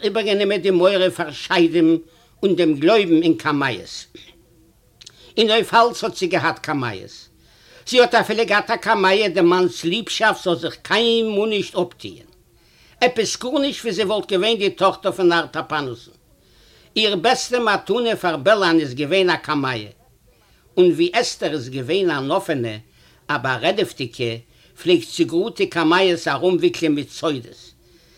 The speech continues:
זי האט בעלע געגעבן די קמיה מתנות ביז זאל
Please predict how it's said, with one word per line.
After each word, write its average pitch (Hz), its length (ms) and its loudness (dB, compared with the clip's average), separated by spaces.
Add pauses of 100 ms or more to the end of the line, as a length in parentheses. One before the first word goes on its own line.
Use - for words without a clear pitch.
(240)
זי 202 140 0
האט 190 220 2
בעלע 226 280 4
געגעבן 196 540 0
די 185 100 0
קמיה 185 500 4
מתנות 175 500 4 (320)
ביז 160 280 -6
זאל 262 100 -2